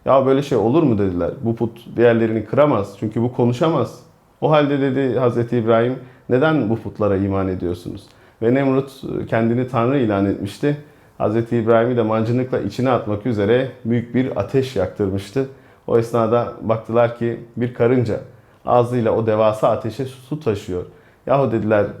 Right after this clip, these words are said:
"sen garip bir karıncasın. Senin taşıdığın bir damla su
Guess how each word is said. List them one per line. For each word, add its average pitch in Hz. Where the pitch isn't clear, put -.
"sen 123
garip 131
bir 120
karıncasın. 110
Senin 120
taşıdığın 117
bir 123
damla 110
su 101